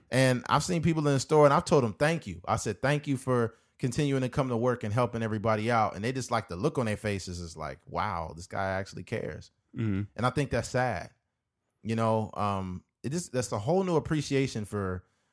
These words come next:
Speaker 1: just human beings in a gener-, in general.
Speaker 2: Mm-hmm.
Speaker 1: So, yeah, man. I don't know.
Speaker 2: Yeah, that's
Speaker 1: Yeah,
Speaker 2: cool.
Speaker 1: off, went off on a tangent, but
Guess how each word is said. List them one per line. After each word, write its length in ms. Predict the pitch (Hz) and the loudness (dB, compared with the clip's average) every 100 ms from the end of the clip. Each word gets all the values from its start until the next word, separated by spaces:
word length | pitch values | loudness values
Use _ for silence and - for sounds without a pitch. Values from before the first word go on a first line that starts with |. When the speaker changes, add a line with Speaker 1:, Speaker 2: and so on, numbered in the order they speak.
| _ - | _ -6
Speaker 1:
just 220 | 117 - | -6 -2
human 260 | 135 135 113 | -2 -2 -2
beings 320 | 120 120 95 | -2 -2 -4
in 80 | 92 | -6
a 60 | |
gener-, 340 | 85 98 95 - | -6 -6 -6 -8
in 140 | 90 | -6
general. 360 | 98 120 80 82 | -4 -4 -6 -8
Speaker 2:
Mm-hmm. 460 | 120 113 101 104 104 117 _ _ | -2 0 0 -2 -2 -4 _ _
Speaker 1:
So, 260 | - 69 80 _ _ _ _ _ _ _ _ - | -10 -10 -10 _ _ _ _ _ _ _ _ -12
yeah, 140 | 104 | -10
man. 300 | 82 - 92 _ - | -10 -16 -18 _ -14
I 40 | 104 | -8
don't 80 | |
know. 60 | 95 | -6
Speaker 2:
Yeah, 140 | 95 95 - | -8 -10 -10
that's 160 | 101 | -8
Speaker 1:
Yeah, 60 | 95 | -6
Speaker 2:
cool. 260 | 104 98 - | -8 -12 -8
Speaker 1:
off, 240 | 98 107 - | -4 -4 -4
went 160 | 113 | -4
off 140 | 107 110 | -4 -4
on 80 | |
a 60 | 98 | -8
tangent, 420 | 107 117 92 90 | -6 -6 -6 -8
but 180 | 90 82 | -10 -12